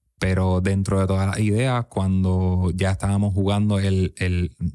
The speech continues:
él, yo y, y J O de Levine con hacer un conservatorio gastronómico,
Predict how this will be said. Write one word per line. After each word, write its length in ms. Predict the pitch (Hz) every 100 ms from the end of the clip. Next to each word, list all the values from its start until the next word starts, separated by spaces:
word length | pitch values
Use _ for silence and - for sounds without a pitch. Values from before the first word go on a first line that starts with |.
| -
él, 260 | 92 98
yo 280 | 98 101 104
y, 340 | 95 92 87 85 -
y 260 | - 90 90
J 280 | 87 92 92
O 120 | 92
de 80 | 92
Levine 420 | 95 104 120 107
con 400 | 101 92 92 90 _ _ _ - _
hacer 280 | 90 - 95
un 80 | 113
conservatorio 560 | 117 113 98 92 90
gastronómico, 680 | 90 95 92 90 95 101 92